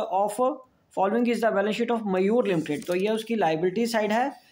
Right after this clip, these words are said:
ठीक है जी, दो हज़ार इक्कीस और दो हज़ार बीस का, ठीक है जी। चलिए हम आगे अब बात करते हैं इसके अगले पोर्शन की। ये रहा अगला पोर्शन, इसमें एसेट्स गिवन है, एसेट्स के बा-, साइड है ये, ओके। उसके बाद ये notes to account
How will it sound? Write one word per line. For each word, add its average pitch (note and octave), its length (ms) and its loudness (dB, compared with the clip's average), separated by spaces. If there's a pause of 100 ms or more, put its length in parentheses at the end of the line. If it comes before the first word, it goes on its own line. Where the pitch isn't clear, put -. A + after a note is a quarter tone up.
(220)
ठीक G3+ 180 -4
है B3 80 2
जी, B3 140 0
दो G3 180 2
हज़ार G#3+ 180 2
इक्कीस G#3 320 0
और A3+ 140 2
दो F#3+ 160 2
हज़ार G#3 220 2 (420)
बीस E3 300 0
का, B2 220 -4 (1400)
ठीक F3 180 -2
है A#3+ 80 4
जी। G3 280 -2 (200)
चलिए D3 360 -4
हम E3 180 -6
आगे F3 320 0
अब G#3 140 2
बात F#3 260 2
करते F#3+ 300 -2
हैं A#3+ 300 -2 (960)
इसके F3 220 -6
अगले G3 280 -2
पोर्शन G#3+ 360 -2
की। A#3 140 -4
ये G3 220 -2
रहा F#3 140 0
अगला F#3 200 0
पोर्शन, G#3 320 -4
इसमें G#3 300 -6
एसेट्स G3+ 440 -2
गिवन A#3+ 260 0
है, B3+ 80 0 (420)
एसेट्स G3+ 340 0
के A#3 140 -2
बा-, A3+ 180 0 (160)
साइड G#3 320 -2
है A#3 120 0
ये, B3+ 140 -2 (440)
ओके। F3+ 240 -4
उसके G#3+ 240 -4
बाद A#3 180 0
ये B3 120 2
notes A3+ 360 0
to B3+ 100 2
account G3+ 340 0